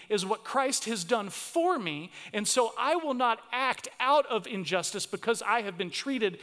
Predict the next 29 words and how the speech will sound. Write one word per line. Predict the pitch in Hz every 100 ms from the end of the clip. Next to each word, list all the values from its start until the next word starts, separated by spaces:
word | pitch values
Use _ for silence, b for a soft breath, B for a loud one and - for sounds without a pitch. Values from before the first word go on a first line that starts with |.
| B
unjustly. | 214 196 151 208 - 170 151 B B
I | - 262 269
will | 240 220
act | 220 196 -
as | 180 147
though | 196
my | 180 190 214
life | 196 180
is | 160 -
hidden | 170 214 175 143 156
with | 175
Christ | - 220 170 - -
in | 208 202
God, | 185 170 147 139 B 180
no |
matter | 170 160 151
what | 156 185
you | 147
do | 139 147
to | 139
me. | 151 147 _ _ _ _ _ _ _ _ B B B B -
And | 185 185
then | 262 233
he | 202
says | 180 190 165
to | - 156
masters | 165 196 - 160 135
something | 180 147 151
completely | - 127 - 226 170 123